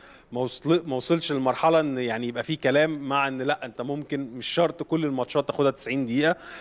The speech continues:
آه، المدرب نفسه هو برر الأمر، قال إن أنا عندي مباريات، آه، قوية جاية، سواء في دوري الأبطال أو حتى في الدوري، آه، الفرنسي، وبالتالي هو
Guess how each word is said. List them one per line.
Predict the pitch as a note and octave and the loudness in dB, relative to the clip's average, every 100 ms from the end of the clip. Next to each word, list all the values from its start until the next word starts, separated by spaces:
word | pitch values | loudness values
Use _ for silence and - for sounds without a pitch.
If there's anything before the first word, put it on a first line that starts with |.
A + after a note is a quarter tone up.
| - | -4
آه، | A2+ A2+ A2+ A2+ | 2 4 6 4
المدرب | A2 B2+ D3+ F3+ D#3+ | 2 2 2 2 2
نفسه | F#3 - D3+ | 0 2 2
هو | |
برر | C#3 E3+ E3+ C3+ | 6 4 4 0
الأمر، | C3 D#3+ C#3+ | -4 -4 -4
قال | D3+ D#3 D3+ | 0 0 -2
إن | B2 A#2+ | -8 -6
أنا | C3 | -4
عندي | B2+ D#3 C#3 | -2 -4 -6
مباريات، | B2+ A#2+ B2 C3+ D3+ D3 - - - A2+ | -8 -2 4 6 4 2 -14 -20 -12 -6
آه، | G#2+ | -2
قوية | B2 C#3 E3+ C#3 | 4 6 6 4
جاية، | A#2+ C3 C#3+ C#3 B2+ | 4 4 4 2 0
سواء | - A#2+ C3 | -2 0 0
في | B2 | 2
دوري | B2+ B2 | 2 2
الأبطال | G#2 - D3 | -2 2 2
أو | C#3+ | 2
حتى | G#2+ - C#3 | 0 -2 -2
في | A#2 | -2
الدوري، | A2 C3+ B2+ A2+ - - - | 2 2 2 -4 -14 -20 -6
آه، | G#2+ | -6
الفرنسي، | A2+ - C3 D#3 - | -4 -4 2 2 4
وبالتالي | C#3+ B2+ - D#3 D3+ B2 | 2 2 2 2 2 2
هو | C3+ C#3+ A#2 | 4 4 2